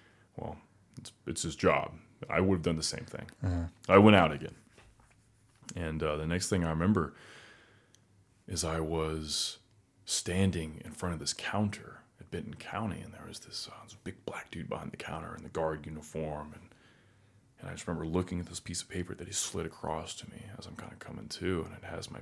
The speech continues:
Speaker 1: picture, my full name, uh, residential burglary, and then class Y felony, and I had to sign it. I just looked at him, I said,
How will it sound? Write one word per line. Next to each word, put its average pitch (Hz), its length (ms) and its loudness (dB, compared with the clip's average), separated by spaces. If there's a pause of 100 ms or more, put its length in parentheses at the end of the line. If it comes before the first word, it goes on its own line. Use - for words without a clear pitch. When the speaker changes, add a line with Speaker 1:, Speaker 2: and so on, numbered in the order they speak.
(120)
Speaker 1:
picture, - 580 -6 (680)
my 90 80 -12
full 82 320 0
name, 73 540 -8 (880)
uh, 95 280 -14 (580)
residential 82 680 0
burglary, - 760 -4 (180)
and 85 80 -12
then - 260 -12
class - 520 -4
Y 73 400 -8
felony, - 640 -14 (380)
and - 100 -18
I - 40 -10
had - 100 -16
to - 80 -16
sign - 440 -8
it. - 60 -20 (1900)
I 95 100 -14
just - 220 -10
looked 85 200 -10
at - 80 -16
him, 87 180 -16
I - 60 -18
said, - 240 -10